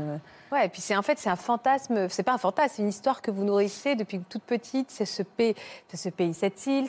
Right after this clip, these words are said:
ce, ce, euh, ce, enfin, tout ça, vous, vous,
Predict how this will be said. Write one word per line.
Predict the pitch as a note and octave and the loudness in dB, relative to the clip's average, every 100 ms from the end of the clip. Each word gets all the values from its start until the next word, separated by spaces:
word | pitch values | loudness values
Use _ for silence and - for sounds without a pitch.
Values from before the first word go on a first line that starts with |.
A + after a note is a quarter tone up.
| - | 0
ce, | G#3+ F#3+ - - | 0 0 -8 -12
ce, | - G#3 | -2 4
euh, | G3 F#3 F3 F3 | 6 8 8 6
ce, | - - | 2 -2
enfin, | G3+ | -2
tout | F3+ A3+ | -2 -2
ça, | - C4+ | 2 2
vous, | A3 G#3 G3 | 4 0 0
vous, | F#3+ G3 F#3+ | 0 2 0